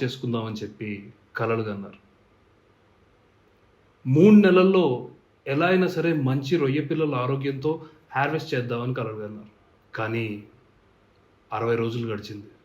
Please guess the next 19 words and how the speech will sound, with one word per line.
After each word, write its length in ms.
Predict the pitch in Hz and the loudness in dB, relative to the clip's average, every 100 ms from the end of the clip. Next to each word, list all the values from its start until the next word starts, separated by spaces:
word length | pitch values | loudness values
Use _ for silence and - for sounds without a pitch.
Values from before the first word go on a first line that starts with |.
| _ _ _ _ 120 | _ _ _ _ -6
బాటమ్ 320 | 113 113 117 | -4 -4 -6
కంటామినేట్ 500 | 107 101 104 107 107 | -6 -8 -10 -12 -14
అయింది. 280 | 101 104 - _ _ _ _ _ _ _ _ _ _ _ _ _ _ _ _ _ _ _ _ 110 | -18 -20 -20 _ _ _ _ _ _ _ _ _ _ _ _ _ _ _ _ _ _ _ _ -4
రొయ్య 240 | 131 147 180 | -2 2 2
పిల్లల 320 | 175 165 147 | 2 0 2
ఆరోగ్యం 500 | 139 143 135 143 135 | 2 0 -2 -2 0
మెల్లిమెల్లిగా 600 | 127 135 143 143 139 135 | 2 0 0 -2 -2 -4
క్షీణించసాగింది. 840 | - 131 123 123 117 113 104 101 - - _ _ _ _ _ 107 | -6 -4 -4 -6 -8 -10 -12 -16 -20 -20 _ _ _ _ _ -6
ఏం 140 | 123 | -4
చేయాలో 300 | 123 123 120 | 0 0 -2
అర్థం 260 | 104 110 110 | -4 -8 -8
కాలేదు. 280 | 101 90 - _ _ _ _ _ _ _ _ - _ _ - | -10 -12 -18 _ _ _ _ _ _ _ _ -20 _ _ 0
తెలిసిన 340 | 165 185 202 180 | 4 6 6 4
మిత్రుల్ని 680 | 156 151 151 143 135 113 104 | 2 2 0 0 0 -2 -4
సలహా 280 | 127 127 135 | -2 0 2
అడిగారు, 360 | 117 107 - - _ _ _ _ _ _ _ _ _ _ _ _ _ _ _ | 0 -2 -10 -16 _ _ _ _ _ _ _ _ _ _ _ _ _ _ _
కానీ 180 | - 110 | -8 -8
ఫలితం 420 | - 101 107 120 | -8 -10 -6 -4
లేదు. 180 | 110 - | -4 -8